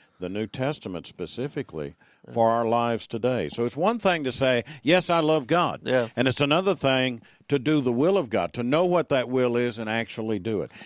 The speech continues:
Speaker 1: You know, there's
Speaker 2: Yeah.
Speaker 1: another passage, Nat, I wish you'd read for us, Hebrews four twelve. I know you know the passage and you're,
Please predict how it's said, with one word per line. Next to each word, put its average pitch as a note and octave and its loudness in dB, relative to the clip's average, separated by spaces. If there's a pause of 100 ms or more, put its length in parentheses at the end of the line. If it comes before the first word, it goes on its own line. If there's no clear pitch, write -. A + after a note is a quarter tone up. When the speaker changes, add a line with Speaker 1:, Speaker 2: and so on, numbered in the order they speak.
(120)
Speaker 1:
You G#3 -8
know, G#3+ 0
there's C#3+ 2
Speaker 2:
Yeah. C3 0
Speaker 1:
another B2 -2
passage, A2 -4
Nat, A2 0
I G#2 0
wish A2 -4
you'd F2+ -6
read G#2+ 0
for G2+ -2
us, F#2 -6
Hebrews C3+ -2
four A2+ -2
twelve. G2 0
I G#2+ 0
know C3+ 0
you A2 0
know A#2 0
the G2+ -4
passage F#2 -2
and F2 -6
you're, E2+ -6